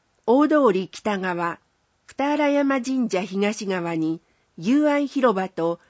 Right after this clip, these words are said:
養生ミュージアムが位置しています。また、大通りを挟み、南西方向には、キラッセ本店が位置しています。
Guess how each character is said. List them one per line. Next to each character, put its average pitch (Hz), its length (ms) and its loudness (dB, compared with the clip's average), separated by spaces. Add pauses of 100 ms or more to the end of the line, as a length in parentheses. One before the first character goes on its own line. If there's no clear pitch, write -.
(140)
養 233 220 4
生 294 260 -2
ミ 277 140 2
ュ 285 100 2
ー - 40 0
ジ 208 160 -2
ア 190 80 -2
ム 180 200 -4
が 170 180 -4
位 175 80 -8
置 175 220 -8
し - 80 -10
て - 140 -6
い 156 140 -2
ま 147 180 -4
す。 - 280 -20 (880)
ま 202 200 -4
た、 196 280 -2 (300)
大 277 220 4
通 285 220 4
り 180 160 2
を 180 60 0
挟 196 320 -4
み、 175 280 -4 (240)
南 240 240 -2
西 285 240 0
方 254 240 -2
向 226 240 0
に 180 180 -2
は、 165 220 -8 (520)
キ 240 140 -2
ラ 269 120 2
ッ 302 40 -4
セ 185 320 -4
本 214 300 0
店 196 320 -2
が 185 180 -6
位 170 80 -6
置 160 220 -6
し - 80 -14
て 165 100 -4
い 156 160 0
ま 151 160 -4
す。 - 300 -20